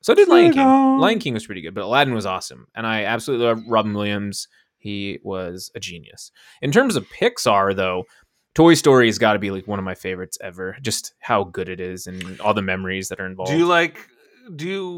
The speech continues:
Speaker 2: like the first Toy Story the best? I know a lot of people like Toy Story two.
Speaker 1: Uh, I know. So, y-, I, it,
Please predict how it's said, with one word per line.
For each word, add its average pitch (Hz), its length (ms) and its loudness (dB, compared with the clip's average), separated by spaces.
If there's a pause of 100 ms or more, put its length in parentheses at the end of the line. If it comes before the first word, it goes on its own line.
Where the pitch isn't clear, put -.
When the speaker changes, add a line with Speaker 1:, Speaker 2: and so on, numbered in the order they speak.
Speaker 2:
like 151 260 -4
the 139 100 -6
first 175 280 -6
Toy 185 140 0
Story 185 240 -2
the 165 100 -4
best? 202 400 -4 (400)
I 143 40 -6
know 160 120 0
a - 20 2
lot 143 120 2
of 135 80 0
people 143 160 -4
like 123 120 0
Toy 135 120 -6
Story 110 220 -6
two. 95 580 -10 (1200)
Speaker 1:
Uh, 143 160 0 (280)
I 151 200 2
know. 330 120 -4 (200)
So, 180 480 0
y-, 139 220 -12
I, - 180 -10
it, 160 180 -2